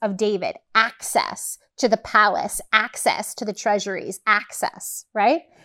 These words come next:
"What he opens, no one can shut, and what he shuts, no one can open." And then it goes on to talk about he will be a firm, a peg firmly driven into a wall, and all the glories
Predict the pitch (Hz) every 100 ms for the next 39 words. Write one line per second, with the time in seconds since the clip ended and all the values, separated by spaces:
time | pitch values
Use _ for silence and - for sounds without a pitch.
0 | - - 214 202 302 - - - 311 330
1 | - - 311 262 220 190 294 403 - -
2 | _ - 214 214 226 277 302 330 - 208
3 | 151 220 - _ 226 220 196 208 233 -
4 | - 294 330 339 - 370 233 151 - -
5 | - _ _ 208 202 185 180 - 190 269
6 | 320 - - - 220 226 233 240 233 220
7 | - 214 - 175 - 220 202 202 185 185
8 | - - 226 220 233 - 214 - 233 233
9 | 247 - _ _ _ 233 226 226 226 208
10 | 214 208 208 202 196 180 175 214 - 196
11 | _ 220 226 240 202 196 190 185 190 202
12 | 202 196 185